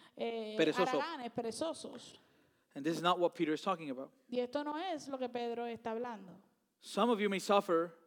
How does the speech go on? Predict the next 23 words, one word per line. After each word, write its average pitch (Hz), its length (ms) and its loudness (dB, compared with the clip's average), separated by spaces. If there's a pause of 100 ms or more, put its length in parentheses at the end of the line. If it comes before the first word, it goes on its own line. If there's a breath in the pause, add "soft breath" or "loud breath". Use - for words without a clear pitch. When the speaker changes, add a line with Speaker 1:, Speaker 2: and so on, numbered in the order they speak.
(200)
Speaker 1:
Algunos 254 420 -6
de 302 80 -2
ustedes 302 160 0
pueden 285 260 0
sufrir 294 640 -4
Speaker 2:
because 165 300 2
you're 185 140 4
insubordinate 170 640 4
and 151 100 -6
disrespectful 160 640 -2
to - 160 -8
your 147 260 0
supervisors. 135 800 -10 (100)
Speaker 1:
porque 262 380 0
ustedes 262 640 -2
son 269 260 -2
irrespetuosos 277 1160 -2
hacia 247 380 -4
sus 247 380 -6
supervisores. 262 1040 -6 (560)
Speaker 2:
Others 156 220 2
might 165 140 -2
suffer 233 440 0